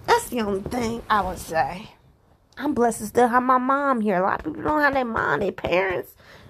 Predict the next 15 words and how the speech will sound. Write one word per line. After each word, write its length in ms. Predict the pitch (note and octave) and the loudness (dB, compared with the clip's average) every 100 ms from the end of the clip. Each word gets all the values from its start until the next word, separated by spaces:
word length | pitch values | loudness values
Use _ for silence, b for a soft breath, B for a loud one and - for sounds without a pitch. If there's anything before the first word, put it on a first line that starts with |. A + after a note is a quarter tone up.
| B | B
I 80 | - | -4
mean, 320 | G4+ D#4+ D4 | 0 2 2
it's 120 | A4+ | 0
a 80 | - | 0
lot, 460 | F#2 D3+ G3+ G3 - | 2 6 8 6 4
y'all. 420 | E3+ F3 F#3+ E3 | 4 4 4 2
Like, 380 | E3 F3 E3 - - C#2 D#2 G3 C4+ - - - - - - - - - - | -2 -2 -2 -6 -12 -18 -16 -16 -18 -18 -20 -20 -20 -20 -14 -10 -8 0 6
but 460 | G#3+ G3+ F#3+ D3 - - - - - - - - B B B | 8 10 10 8 2 -12 -14 -14 -20 -20 -20 -20 B B B
it's 180 | A#4 G#4 | -6 0
a 40 | |
lot 200 | F4+ F4 | 4 6
I 100 | D#4+ | 4
could 160 | D4 C4 | 2 4
talk 240 | C#4 C4 | 6 6
about. 440 | G#3+ A3+ G#3 G#3 | 4 2 2 -2